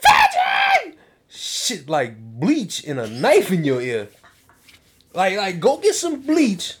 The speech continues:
A K A Jussie Smollett yourself, and then just stick a knife in your ear. That's how she sound, bruh. But, but I, I,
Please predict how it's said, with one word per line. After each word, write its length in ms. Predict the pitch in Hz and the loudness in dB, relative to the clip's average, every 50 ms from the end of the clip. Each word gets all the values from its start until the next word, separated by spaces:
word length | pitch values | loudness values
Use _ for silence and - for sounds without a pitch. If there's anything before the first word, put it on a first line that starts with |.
| _ _ _ | _ _ _
A 160 | - 220 220 214 | 2 2 2 2
K 340 | - 233 220 208 208 208 208 | 2 4 4 4 4 2 0
A 40 | 180 | -2
Jussie 320 | 151 170 226 226 220 185 165 | 0 0 0 0 -2 -6 -10
Smollett 500 | - - 208 214 220 202 185 156 151 - | -8 -4 0 0 2 2 0 -2 -4 -6
yourself, 480 | 151 139 131 - 139 127 120 117 117 - _ - - - - - - - - _ _ _ _ _ _ _ - | -6 -6 -6 -4 -4 -4 -4 -4 -6 -10 _ -20 -20 -20 -20 -20 -20 -20 -20 _ _ _ _ _ _ _ -2
and 160 | 233 240 196 | 0 0 0
then 120 | 220 214 185 | -2 -4 -4
just 220 | 185 196 196 - - | -4 -4 -4 -6 -6
stick 180 | - 302 - | -6 -6 -4
a 60 | 226 208 | -4 -4
knife 320 | 214 226 226 233 226 196 | -4 -2 -2 -2 -2 -4
in 100 | 190 147 | -6 -6
your 140 | 123 117 110 | -6 -6 -8
ear. 160 | 107 107 104 | -8 -10 -10
That's 300 | 110 - 240 311 - - | -8 -6 -6 -6 -6 -6
how 120 | 302 269 | -8 -8
she 220 | 247 - - 294 233 | -8 -8 -8 -8 -8
sound, 600 | - - - 208 262 294 277 254 175 156 151 147 | -10 -10 -10 -10 -10 -10 -10 -10 -12 -12 -14 -14
bruh. 200 | 170 185 208 226 _ _ _ _ _ _ _ | -14 -14 -14 -16 _ _ _ _ _ _ _
But, 200 | - 190 262 240 | -10 -8 -6 -2
but 320 | 202 247 240 214 - - - _ _ _ _ _ _ | -2 0 0 -2 -4 -8 -16 _ _ _ _ _ _
I, 140 | - 214 240 | -6 -4 -2
I, 100 | - 208 | 0 2